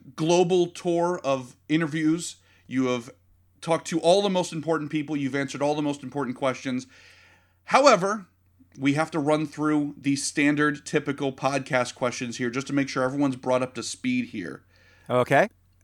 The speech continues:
Speaker 1: So, with that being said, our little lightning round begins. Uh, when did you first figure out that you had this amazing skill for voice acting?
Speaker 2: Really young. Uh, like, five years old, I would watch,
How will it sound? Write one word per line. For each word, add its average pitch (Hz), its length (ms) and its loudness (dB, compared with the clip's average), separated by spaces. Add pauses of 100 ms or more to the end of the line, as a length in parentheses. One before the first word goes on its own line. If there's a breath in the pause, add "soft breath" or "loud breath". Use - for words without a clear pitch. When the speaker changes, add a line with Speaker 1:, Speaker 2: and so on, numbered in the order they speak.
(180)
Speaker 1:
So, 123 640 0
with 190 220 2
that 156 220 2
being 131 380 0
said, 143 340 0
our 127 160 0
little 131 220 0
lightning 160 460 0
round 143 420 2
begins. 120 760 0 (440 soft breath)
Uh, 120 260 2
when 175 200 2
did 262 120 8
you 220 100 0
first 196 380 -2
figure 160 400 -2
out 143 160 2
that - 160 -14
you 131 120 -6
had 127 540 2 (280 soft breath)
this 147 320 -2
amazing 139 420 0
skill 120 300 -4
for 113 140 -14
voice 107 280 -6
acting? - 360 -14 (460)
Speaker 2:
Really 151 280 2
young. 123 260 4 (260)
Uh, 117 240 6
like, 117 180 0
five 120 220 2
years 117 200 -2
old, 104 160 0
I 101 80 2
would 101 100 0
watch, 113 220 2